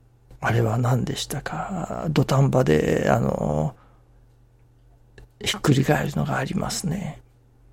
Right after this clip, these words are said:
そういうものは、私どもの外にあるのではなく、私どもの心の中でどんでん返しがある。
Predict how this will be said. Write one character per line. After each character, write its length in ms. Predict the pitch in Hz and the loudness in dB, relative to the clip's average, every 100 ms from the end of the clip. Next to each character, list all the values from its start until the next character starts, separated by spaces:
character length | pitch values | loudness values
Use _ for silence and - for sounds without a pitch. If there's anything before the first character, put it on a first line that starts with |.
| _ _ _ _ _ _ _ _ _ _ - | _ _ _ _ _ _ _ _ _ _ -18
そ 440 | - - 190 226 | -8 4 4 6
う 60 | 226 | 4
い 140 | 233 | 4
う 140 | 123 127 | 4 4
も 160 | 127 | 2
の 120 | - - | 0 0
は、 160 | - - - - - - - _ _ _ _ _ _ | -4 -12 -18 -16 -16 -18 -20 _ _ _ _ _ _
私 560 | 135 208 226 - - 226 | 2 4 2 0 -2 2
ど 100 | 151 | 4
も 140 | 101 | 2
の 240 | 117 196 | 0 -4
外 420 | 202 - 262 - 202 | -4 -2 0 4 6
に 200 | 147 - | 6 4
あ 120 | 147 | 0
る 140 | 131 | 0
の 160 | 127 113 | -2 -2
で 160 | 143 | -2
は 160 | 131 123 | -2 -2
な 160 | 131 127 | -6 -6
く、 160 | - - - | -12 -10 0
私 560 | 143 247 - - 269 | 4 4 4 -4 2
ど 120 | 240 | 8
も 140 | 196 175 | 10 10
の 160 | 156 | 6
心 420 | 147 - - 262 247 | 2 -2 4 6 6
の 200 | 262 269 | 4 2
中 280 | 285 320 | 2 0
で 200 | - - - _ _ _ _ _ _ _ _ _ | 0 -2 -4 _ _ _ _ _ _ _ _ _
ど 200 | 143 131 | 6 8
ん 100 | 131 | 8
で 140 | 135 117 | 6 2
ん 100 | 135 | 2
返 240 | 71 64 | 0 0
し 220 | - - | -2 -4
が 200 | - - | -6 -8
あ 40 | |
る。 60 | - | -10